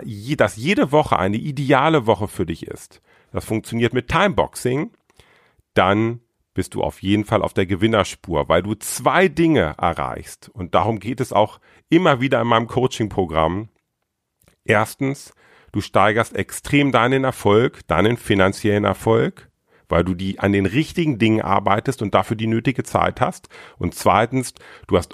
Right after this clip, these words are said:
ordentlich Freizeit für dich, deine Familie und die schönen Dinge des Lebens. Also, mein Fazit, du hast jedes Jahr die Chance,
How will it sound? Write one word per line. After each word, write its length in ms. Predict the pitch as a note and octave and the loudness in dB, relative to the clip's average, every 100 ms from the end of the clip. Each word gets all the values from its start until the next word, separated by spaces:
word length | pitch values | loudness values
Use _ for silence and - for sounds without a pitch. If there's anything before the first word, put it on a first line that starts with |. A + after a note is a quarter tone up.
| _ | _
ordentlich 580 | - A#2 B2 A#2+ B2 - | 2 4 2 0 -4 -4
Freizeit 960 | - - F2+ G3 - - C2+ D#2 - - | -8 0 2 2 -2 -2 0 0 -4 -14
für 200 | - F2+ | -4 -2
dich, 460 | D2 B2 B2+ - - _ | 0 0 0 -8 -20 _
deine 240 | - D2+ D#2 | -4 -2 -2
Familie 540 | - F2 G#2 A2+ A#2 | -2 0 0 2 0
und 120 | - | -2
die 100 | G2+ | -4
schönen 300 | - G#2 F#2+ | -2 2 2
Dinge 220 | E2+ D#2+ E2 | 0 0 -2
des 180 | A#2 | -2
Lebens. 500 | D#2+ D#2 - - - _ _ _ _ - - _ _ _ _ _ _ _ _ _ _ _ _ _ _ _ _ _ _ _ _ - - | -4 -4 -6 -12 -20 _ _ _ _ -20 -20 _ _ _ _ _ _ _ _ _ _ _ _ _ _ _ _ _ _ _ _ -20 -4
Also, 440 | G#2 A2 E2 D2+ | 0 2 0 -2
mein 280 | D#2 G#2+ C3+ | 0 0 0
Fazit, 760 | - C#3 D#3+ - - F#3 - - | -2 -2 -2 -4 -4 -4 -6 -8
du 160 | B2 A#2+ | -4 -2
hast 480 | D3 - - - - _ _ _ | -2 -6 -14 -20 -20 _ _ _
jedes 460 | G#2 A2 F#3+ D4+ - | -12 -4 -2 -2 0
Jahr 200 | B2 A2+ | 2 2
die 100 | A#2 | 0
Chance, 720 | - A#2 A2+ G#3+ - - | -4 -4 -4 -6 -12 -20